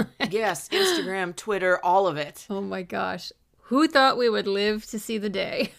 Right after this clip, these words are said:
Speaker 2: <laughs>
Speaker 1: Well, he wears it quite well. I mean,
Speaker 2: <laughs>
Speaker 1: for a fucking toy,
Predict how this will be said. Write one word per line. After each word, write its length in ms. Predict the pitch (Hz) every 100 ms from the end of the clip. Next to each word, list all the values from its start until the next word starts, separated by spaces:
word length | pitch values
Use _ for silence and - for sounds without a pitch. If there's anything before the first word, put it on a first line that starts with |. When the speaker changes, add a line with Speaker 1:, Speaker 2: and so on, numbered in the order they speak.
| - _ _
Speaker 2:
<laughs> 720 | 269 - 233 - 233 - _
Speaker 1:
Well, 380 | 240 294 294 - 220 -
he 180 | 254 302
wears 380 | 277 466 453
it 100 | 370
quite 340 | - 285 269 -
well. 440 | 185 147 - - _ _ _ - 208
I 80 | 254
mean, 220 | 277 277 - - -
Speaker 2:
<laughs> 1000 | - 233 - - - - _ _ _ 240
Speaker 1:
for 320 | 240 - 285 294
a 80 | 220
fucking 640 | - - 262 254 240 202
toy, 600 | - - 247 175 - -